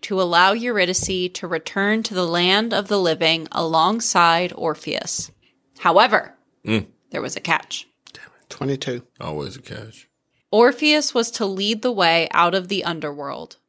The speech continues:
Speaker 1: but he was not to look back at his wife, not even once,
Speaker 2: Oh, no.
Speaker 1: until they were both completely free of its dark depths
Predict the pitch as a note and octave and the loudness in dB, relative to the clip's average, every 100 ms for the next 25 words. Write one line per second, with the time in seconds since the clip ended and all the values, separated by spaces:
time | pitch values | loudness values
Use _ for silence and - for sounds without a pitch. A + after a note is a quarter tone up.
0 | _ _ G3 F#3+ A3 G3 F3+ F3 F3 F#3 | _ _ -8 -4 -2 -2 -2 -2 2 4
1 | G#3+ - - A#3+ A3 A#3 - - E3+ D#3+ | 4 2 -8 -6 -4 -4 -4 0 2 2
2 | - - E3 - F#3 E3+ D#3+ F2 - - | -2 -2 0 0 -6 -6 -4 -6 -8 -18
3 | _ _ _ - F3 F3+ A#3 A#3+ C#4 B3+ | _ _ _ -6 2 2 2 0 -2 0
4 | F3+ E3+ - G2 F2+ F2+ F#2 F#2 F2+ D2 | 0 -2 -6 -4 -2 0 0 0 -2 2
5 | A#3 - D2+ D2 - - D4 E4 D4+ G#3+ | 2 2 0 -2 -2 0 2 4 4 2
6 | G3 F#3 F#3+ G3 F#3+ G3+ F#3+ F3+ - F#3+ | 0 0 0 0 -4 0 0 0 -8 -10
7 | F3+ - G#3 A#3 B3+ C4 B3+ - F3+ F3 | -10 -2 -2 0 -2 -4 -4 0 2 2
8 | E3+ - F3 D3+ - - - D3+ - - | 0 -2 -4 -4 -4 -4 0 0 0 0
9 | E3 D3+ - - - | 2 2 -2 -6 -6